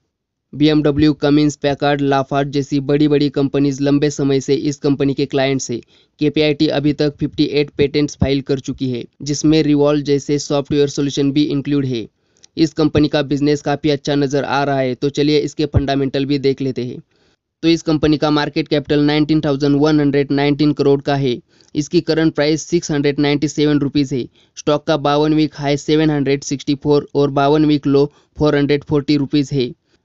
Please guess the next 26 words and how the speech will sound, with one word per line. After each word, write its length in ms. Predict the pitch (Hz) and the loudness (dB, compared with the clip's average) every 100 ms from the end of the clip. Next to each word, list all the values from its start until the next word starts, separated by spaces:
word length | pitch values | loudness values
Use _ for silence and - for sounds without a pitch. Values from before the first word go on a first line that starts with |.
| _ - | _ -18
स्टॉक 300 | - 151 147 | -2 0 0
का 100 | 160 | -4
पी 280 | 151 160 170 | -2 0 2
रेशियो 300 | 160 147 156 151 | 2 2 0 -2
सिक्सटी 360 | 165 147 170 | -2 -2 0
पॉइंट 360 | 147 143 147 147 - | 0 0 0 0 2
टू 100 | 160 | 2
है 260 | 147 143 160 _ _ - - | 4 2 0 _ _ -10 0
और 160 | 151 | 2
इंडस्ट्री 400 | 147 151 147 156 | 2 2 0 0
का 140 | 160 156 | 0 -2
पी 260 | - 151 | 0 2
रेशियो 260 | 147 139 151 147 | 2 0 -2 -2
थर्टी 260 | 156 139 156 | -6 0 0
पॉइंट 360 | 143 143 151 156 | 2 0 0 0
सेवन 340 | 147 143 139 | 0 2 0
है। 180 | 131 113 - _ _ - | -4 -10 -14 _ _ -6
मतलब 280 | 143 156 156 | -2 2 2
ये 100 | 160 | 2
कंपनी 360 | 160 147 151 | 0 0 2
बहुत 320 | 143 147 147 160 | 2 2 2 0
ही 80 | |
ओवरवैल्यूड 560 | - 147 143 139 143 147 | 2 2 2 2 2 0
हो 180 | 143 139 | 0 0
गई 200 | 135 135 | 0 -2
है। 220 | 127 123 | -4 -8